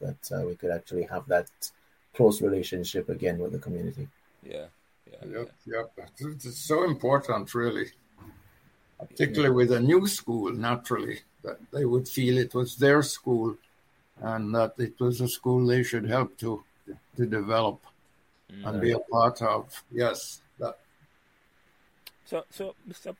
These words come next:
Speaker 2: Don, did you realize at the time that you took a job that was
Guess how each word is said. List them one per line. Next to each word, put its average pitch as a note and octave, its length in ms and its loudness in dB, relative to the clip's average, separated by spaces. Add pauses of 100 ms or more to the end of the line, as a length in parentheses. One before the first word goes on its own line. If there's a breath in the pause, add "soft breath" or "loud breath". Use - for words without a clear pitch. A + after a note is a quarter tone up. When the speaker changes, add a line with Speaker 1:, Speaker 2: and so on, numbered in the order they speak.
(160)
Speaker 2:
Don, C3 280 -4
did E3+ 120 -12
you F3+ 120 -6
realize F3 380 -4
at A#2 120 -6
the B2+ 60 -12
time G#2+ 340 -10
that G2+ 200 -14
you A2+ 180 -12
took - 160 -12
a A#2+ 100 -6
job F#2 320 -10
that F2+ 180 -14
was F#2 140 -14